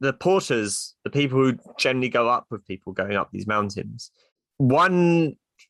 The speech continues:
journey in twenty, they get altitude sickness. So you're never immu-, you're never immune. It can hit you at any time.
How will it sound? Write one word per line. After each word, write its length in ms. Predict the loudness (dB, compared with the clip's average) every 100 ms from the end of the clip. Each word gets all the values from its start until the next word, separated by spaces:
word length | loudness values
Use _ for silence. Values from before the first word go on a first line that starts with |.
| _ _ 0
journey 480 | 2 4 2 2 0
in 80 | 0
twenty, 540 | 0 0 0 0 0
they 120 | 0
get 160 | 0 0
altitude 440 | 0 -2 -4 -4
sickness. 400 | -2 -4 -4 -6
So 100 | -2
you're 220 | 0 2
never 480 | 4 4 2 2 2
immu-, 240 | 2 -2 -4
you're 160 | -2
never 240 | 0 0 0
immune. 280 | 2 0 -2
It 100 | -4
can 140 | -8
hit 200 | -4 -4
you 140 | 0
at 80 | 0
any 160 | 0 -2
time. 400 | 0 -2 -2